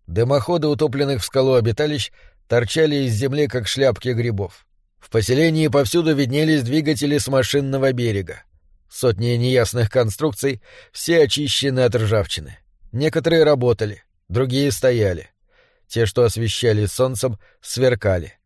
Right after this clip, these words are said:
Здесь не было шумных паровых двигателей, как в Нью-Кробизоне и Армаде, и в воздухе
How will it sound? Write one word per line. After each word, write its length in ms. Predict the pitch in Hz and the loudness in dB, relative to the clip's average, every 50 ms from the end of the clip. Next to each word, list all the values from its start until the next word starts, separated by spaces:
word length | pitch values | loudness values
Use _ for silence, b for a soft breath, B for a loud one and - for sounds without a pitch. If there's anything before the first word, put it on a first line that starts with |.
| _ _ _ _ _ _ _ - | _ _ _ _ _ _ _ -10
Здесь 400 | - 90 90 139 165 190 - - | -8 -4 -2 -2 -2 -2 -2 -4
не 240 | 139 147 175 175 | -2 -2 0 0
было 220 | 151 135 120 117 104 | 2 2 2 2 0
шумных 440 | - - 147 139 127 127 120 104 - | 0 0 -2 0 0 0 -2 0 2
паровых 380 | - 127 131 127 127 131 127 | 2 4 4 4 2 2 0
двигателей, 580 | 120 135 156 156 117 120 104 - 110 110 110 104 | 0 0 0 0 0 0 -2 0 0 0 0 0
как 200 | - 117 101 - | 0 0 0 0
в 100 | 101 113 | 0 0
Нью-Кробизоне 840 | 117 120 117 - - 117 135 143 135 139 127 110 127 123 120 123 131 | 0 0 -2 0 0 2 2 2 2 2 0 0 0 0 -2 -2 -4
и 160 | 139 139 127 | -2 0 2
Армаде, 580 | 123 123 120 120 117 113 110 104 101 104 98 b b b b b b b b | 2 2 2 2 2 2 2 2 0 -2 -6 b b b b b b b b
и 160 | b 92 101 107 | b -2 0 2
в 100 | 101 98 | 2 2
воздухе 640 | 107 139 151 147 127 123 135 120 92 123 131 120 | 2 2 2 2 2 0 -2 0 0 0 0 -2